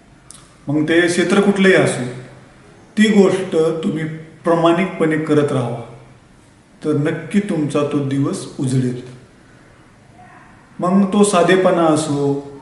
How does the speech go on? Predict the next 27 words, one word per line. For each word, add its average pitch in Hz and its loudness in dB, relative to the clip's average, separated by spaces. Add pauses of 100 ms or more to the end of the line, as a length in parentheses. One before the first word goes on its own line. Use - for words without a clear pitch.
(140)
ते 165 0
प्रेमळ 156 -2
वागणे 147 4
असो, 135 -2
किंवा 175 -8
कुठली 226 0
कला 196 4
असो, 190 2
कुठलं 196 -4
काही 247 2
असो. 202 2 (960)
आज 170 2
तुम्ही 185 -2
बिग 170 -2
बॉसच्या 170 0
घरात 151 -2
बघितलं 147 -6 (1500)
की 233 0 (400)
एक 202 2
सीन 220 2
असा 208 4
येतो 165 0 (380)
की 214 2 (1700)
रितेश 208 0
सर 202 0
देशमुख 180 -4
हे 185 2